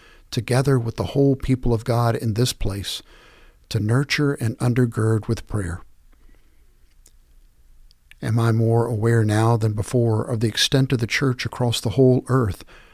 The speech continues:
and of the many problems faced by fellow Christians?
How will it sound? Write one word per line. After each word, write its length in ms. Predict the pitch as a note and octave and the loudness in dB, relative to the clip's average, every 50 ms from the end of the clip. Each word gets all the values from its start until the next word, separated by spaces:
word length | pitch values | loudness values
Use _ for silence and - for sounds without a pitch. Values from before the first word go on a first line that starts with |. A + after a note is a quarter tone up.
| - - - | -20 -12 -4
and 100 | - A2 | -2 0
of 80 | A#2 G#2 | 0 0
the 80 | A#2+ | 2
many 240 | A2+ B2 C#3+ D3 C#3 | 2 4 6 6 4
problems 540 | C3 - - C#3 C#3 A#2+ A#2 A2 G#2+ G2 - | 4 2 0 2 2 2 0 0 -2 -2 -2
faced 420 | - C#3 C3+ B2 G#2+ - - - | -2 0 0 0 0 -2 -4 -4
by 140 | - G#2+ G#2 | -4 -4 -4
fellow 260 | - - A2+ A2+ A#2 | -2 -2 0 0 0
Christians? 720 | A2 - - C#3 - - - G#2+ G#2 G#2 - - - - | 0 0 -2 -2 -2 -4 -6 -8 -8 -8 -10 -12 -14 -16